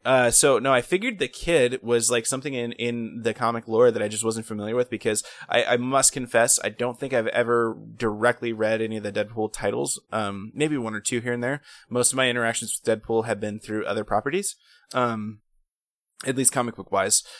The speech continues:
Um, so I was like, "Well, Matt must know who the kid is," or, you know, he's, like, some X-Men. I'm thinking, you know, like, uh, Sinister's kid or some shit like that. Something, you know, that I probably should have known for a million years and I didn't.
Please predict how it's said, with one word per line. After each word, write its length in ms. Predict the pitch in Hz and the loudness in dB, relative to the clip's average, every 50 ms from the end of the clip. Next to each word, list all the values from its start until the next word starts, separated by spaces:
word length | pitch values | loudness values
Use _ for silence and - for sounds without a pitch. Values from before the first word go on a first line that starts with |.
| - - - | -20 -12 -4
Um, 200 | - 117 117 113 | -2 -2 0 2
so 100 | - - | 4 4
I 40 | 127 | 6
was 100 | 127 117 | 6 6
like, 120 | 127 117 | 4 4
"Well, 200 | 120 120 120 117 | 2 2 2 2
Matt 240 | 113 113 123 160 - | 2 2 2 0 0
must 180 | 123 110 - - | 0 -2 -4 -4
know 80 | 113 | -4
who 80 | 110 113 | -6 -8
the 80 | 101 104 | -10 -8
kid 180 | - 110 98 | -6 -4 -2
is," 240 | 98 113 135 135 - | 0 0 2 2 2
or, 260 | - - 107 110 110 107 | 2 2 2 2 2 2
you 120 | 90 110 110 | 0 -2 -4
know, 80 | 107 | -6
he's, 180 | 107 113 113 107 | -4 -2 -2 0
like, 120 | 120 110 104 | 0 0 0
some 220 | - - 110 104 | -2 -4 -4 -4
X-Men. 440 | - 110 - - 113 104 104 107 104 | -6 -6 -6 -6 -6 -6 -6 -6 -8
I'm 160 | 98 98 104 | -8 -10 -10
thinking, 300 | 107 - 110 - 110 104 | -8 -8 -8 -8 -8 -10
you 80 | 104 104 | -8 -10
know, 100 | 104 98 | -8 -8
like, 220 | 104 104 104 _ - | -8 -8 -10 _ -6
uh, 240 | - 104 104 104 104 104 104 | -4 -4 -2 -2 -4 -6 -2
Sinister's 580 | 107 - - 123 117 117 110 - - 101 101 - | 2 4 4 4 2 0 0 -2 -2 -2 -6 -6
kid 200 | - - 110 101 | -4 -4 -4 -2
or 60 | 101 | -2
some 260 | 104 - 104 104 104 98 | -4 -4 -4 -6 -8 -8
shit 180 | - - 113 - | -4 -4 -4 -4
like 140 | 101 - | -4 -4
that. 220 | - 101 90 - - | -2 -2 -2 0 0
Something, 420 | - 127 117 110 120 107 107 104 98 | 0 0 0 -4 -6 -8 -8 -8 -8
you 100 | 104 107 | -8 -6
know, 220 | 104 101 101 104 _ _ _ - - - - | -6 -6 -6 -8 _ _ _ -20 -20 -18 -8
that 180 | - 110 117 107 | -2 0 2 2
I 100 | 104 110 | 2 2
probably 500 | 107 - - 123 117 110 101 101 104 110 | 0 0 -2 0 0 0 -2 -4 -4 -4
should 160 | 104 - 117 | -4 -4 -6
have 80 | 104 98 | -8 -6
known 180 | 101 101 101 104 | -6 -6 -6 -4
for 240 | - 104 98 101 101 | -2 0 0 2 2
a 60 | 98 | 0
million 300 | 101 104 101 98 98 98 101 | 0 -2 -4 -6 -8 -8 -8
years 240 | 98 98 98 - - | -6 -4 0 0 0
and 100 | 107 101 | 0 0
I 40 | 95 98 | -6 -4
didn't. 320 | 104 127 135 123 117 - | -2 -2 -2 -2 -6 -12